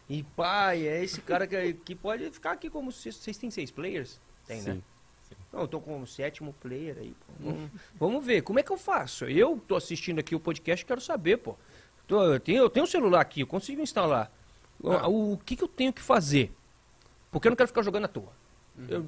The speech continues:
Speaker 1: eu, eu não sou desses, eu não vou ficar
Speaker 2: Quer
Speaker 1: gastando meu
Speaker 2: entrar já
Speaker 1: tempo.
Speaker 2: pro profissional.
Speaker 1: Eu
Speaker 4: Ah,
Speaker 1: quero
Speaker 4: mas
Speaker 1: ser profissional.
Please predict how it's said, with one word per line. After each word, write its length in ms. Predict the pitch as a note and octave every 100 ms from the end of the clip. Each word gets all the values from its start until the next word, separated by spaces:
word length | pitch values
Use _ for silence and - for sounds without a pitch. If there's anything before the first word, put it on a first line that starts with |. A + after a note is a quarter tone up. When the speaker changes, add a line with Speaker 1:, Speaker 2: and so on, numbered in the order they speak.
| -
Speaker 1:
eu, 280 | F3 G#3 F#3+
eu 180 | F3+
não 80 | A#3
sou 140 | - A3
desses, 300 | B2+ G2+ -
eu 60 | E3
não 80 |
vou 80 | F#3+
ficar 140 | - G#3+
Speaker 2:
Quer 80 |
Speaker 1:
gastando 180 | G#3 G3+
meu 100 | F3+
Speaker 2:
entrar 140 | G#2+ G#2+
já 100 | -
Speaker 1:
tempo. 140 | D#3+
Speaker 2:
pro 100 | -
profissional. 460 | - A2+ - A#2+ G2+
Speaker 1:
Eu 100 | D#3+
Speaker 4:
Ah, 60 | D#3+
Speaker 1:
quero 240 | E3 A3
Speaker 4:
mas 100 | C#3
Speaker 1:
ser 100 | G#3+
profissional. 600 | G#3+ B3 - C4 C3 G#2+